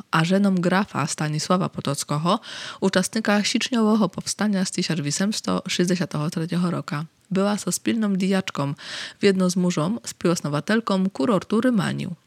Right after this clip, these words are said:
Znaczuczo zapisała się w historii miasteczka. Po zakupieniu rymaniuskiego majetku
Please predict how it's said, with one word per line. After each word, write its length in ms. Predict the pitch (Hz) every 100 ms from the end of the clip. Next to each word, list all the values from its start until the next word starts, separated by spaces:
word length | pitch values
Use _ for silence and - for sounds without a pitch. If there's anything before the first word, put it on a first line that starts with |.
| _
Znaczuczo 480 | - 160 156 190 180
zapisała 480 | 165 156 - 190 180
się 140 | 170
w 40 | -
historii 460 | - 165 175 202
miasteczka. 600 | 139 143 131 - - 123 165 _ _ _
Po 100 | -
zakupieniu 640 | 170 160 156 - 208 190 160
rymaniuskiego 720 | 160 160 156 151 160 - 220
majetku 560 | 170 156 196 - -